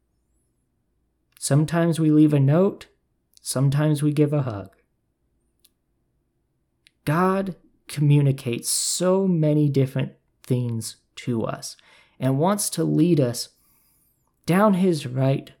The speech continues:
paths for our lives. And the way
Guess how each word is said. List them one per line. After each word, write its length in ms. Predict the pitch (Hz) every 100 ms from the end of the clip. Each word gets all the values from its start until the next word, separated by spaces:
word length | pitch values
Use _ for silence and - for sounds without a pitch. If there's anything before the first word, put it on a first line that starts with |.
| _
paths 680 | - 117 104 92 - - - _ _ _ _
for 460 | - - 131 127 120
our 40 |
lives. 580 | 113 107 101 143 - - _ _ _ _ _ _ _ _ _ _ _ _ _ _ -
And 160 | 131
the 80 | 120
way 720 | 113 127 156 202 220 214 -